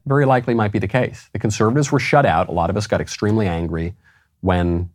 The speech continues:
they kicked Trump off. We thought that was so egregious, so outrageous. And then furthermore, t-, uh, Twitter itself would start banning conservatives for saying innocuous things.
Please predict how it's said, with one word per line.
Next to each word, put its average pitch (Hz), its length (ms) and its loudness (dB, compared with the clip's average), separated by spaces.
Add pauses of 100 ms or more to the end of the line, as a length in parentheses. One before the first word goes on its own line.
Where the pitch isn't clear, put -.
(120)
they 98 120 -2
kicked - 280 -4
Trump 98 240 0
off. 143 300 -4
We - 40 -18
thought - 120 -4
that 71 60 -6
was 85 100 -6
so - 480 0 (160)
egregious, 107 580 0
so 135 180 0
outrageous. 87 600 -2 (380)
And 123 120 4
then 135 120 4
furthermore, 110 420 2
t-, - 180 -8
uh, 95 240 -2
Twitter 107 380 2
itself 101 540 0 (260)
would 123 180 2
start 104 380 2 (260)
banning 110 440 2
conservatives 107 500 0
for - 120 -12
saying 98 200 0
innocuous 92 560 0
things. 95 320 -2